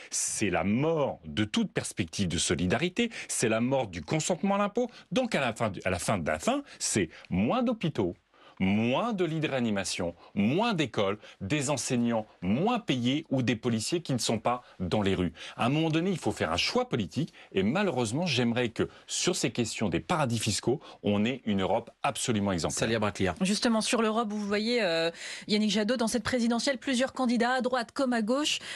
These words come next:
Speaker 3: euh, veulent se, veulent remettre en cause la supériorité, euh, des lois européennes sur, euh, les lois, euh, françaises. Michel Barnier, Marine Le Pen. Euh, il y a aussi Arnaud Montebourg à gauche qui dit : « Le retour de la souveraineté de la France passera par la supériorité de la loi française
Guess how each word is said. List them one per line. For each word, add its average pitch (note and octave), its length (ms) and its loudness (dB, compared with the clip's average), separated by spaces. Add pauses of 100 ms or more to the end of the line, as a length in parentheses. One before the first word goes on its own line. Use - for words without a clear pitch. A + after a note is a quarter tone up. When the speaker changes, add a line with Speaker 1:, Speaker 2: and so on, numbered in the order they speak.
(140)
Speaker 3:
euh, G3+ 320 2
veulent B3 240 0
se, G3 500 0
veulent A#3+ 200 2
remettre C4 400 0
en A3+ 80 2
cause D#4+ 200 0
la A3+ 60 2
supériorité, G#3+ 640 0
euh, F#3 140 2
des F#3+ 160 0
lois A3+ 380 2
européennes G3+ 520 0
sur, A3 280 0
euh, F3 120 2
les F3+ 140 2
lois, F#3 320 2
euh, E3+ 80 0
françaises. A#3+ 480 0
Michel G#3 240 0
Barnier, G3 320 2
Marine G3+ 260 2
Le F#3+ 100 2
Pen. B3+ 380 0 (340)
Euh, E3+ 60 2
il F#3 60 2
y G3+ 40 4
a G#3 40 2
aussi - 240 -2
Arnaud C#4 320 2
Montebourg A#3 640 2
à G#3 140 2
gauche B3 300 0
qui A#3+ 160 0
dit : « B3+ 160 2 (160)
Le A3+ 100 2
retour D4+ 280 -2
de B3+ 220 0
la A3+ 100 0
souveraineté A#3 460 0
de G3+ 100 0
la A3 100 2
France B3 280 -4
passera A#3 360 0
par A#3+ 160 0
la G#3+ 120 2
supériorité A#3 840 0
de G3+ 80 0
la G3 80 2
loi A3 140 2
française A3+ 480 0